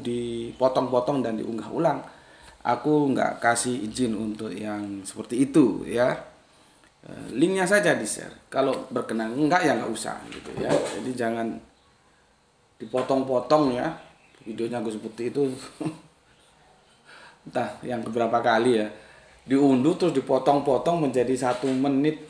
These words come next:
dua menit atau berapa. Orang kajiannya aja satu jaman kok, terus dari yang satu menit itu apa yang bisa didapatkan? Kan meleset nanti pesan yang mau disampaikan ya. Jangan,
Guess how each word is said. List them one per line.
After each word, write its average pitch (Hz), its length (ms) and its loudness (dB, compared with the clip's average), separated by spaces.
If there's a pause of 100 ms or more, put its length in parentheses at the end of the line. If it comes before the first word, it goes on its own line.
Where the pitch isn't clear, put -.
(140)
dua 123 240 2
menit 143 320 0
atau 123 160 -4
berapa. 113 720 -6 (300)
Orang 131 240 2
kajiannya 143 560 6
aja 143 80 6
satu 139 320 0
jaman 143 400 2
kok, 143 240 -2
terus - 240 -8
dari 123 240 2
yang 131 160 -2
satu 127 320 -4
menit 131 240 -2
itu 147 160 -4
apa 135 160 -4
yang 113 160 -6
bisa 107 80 -10
didapatkan? 101 600 -12 (360)
Kan - 240 -6
meleset 107 480 0
nanti 95 320 -8 (560)
pesan 101 320 -6
yang 98 160 -10
mau 98 80 -12
disampaikan 95 720 -16
ya. - 160 -6 (160)
Jangan, 127 400 2